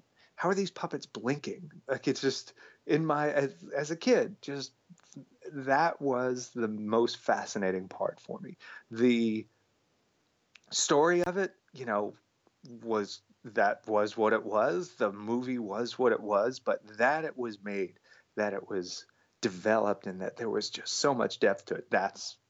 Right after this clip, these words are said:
that's what took me in, even as a kid.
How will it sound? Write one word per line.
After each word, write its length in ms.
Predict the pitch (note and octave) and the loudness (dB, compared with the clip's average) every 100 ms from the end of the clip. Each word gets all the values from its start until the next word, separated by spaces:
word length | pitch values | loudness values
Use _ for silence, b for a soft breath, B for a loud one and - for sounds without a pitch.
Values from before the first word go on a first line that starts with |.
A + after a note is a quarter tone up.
| _ _ A2 | _ _ -2
that's 320 | A#2 G#2+ - | 0 -2 -6
what 160 | G#2+ | -8
took 240 | - G2+ - | -8 -10 -10
me 280 | G2 F#2 E2+ | -10 -10 -12
in, 260 | - A#2 - | -14 -16 -10
even 320 | C3+ B2+ A#2 | -4 0 0
as 120 | G2+ G2+ | 0 -2
a 60 | |
kid. 320 | - - - | -6 -10 -12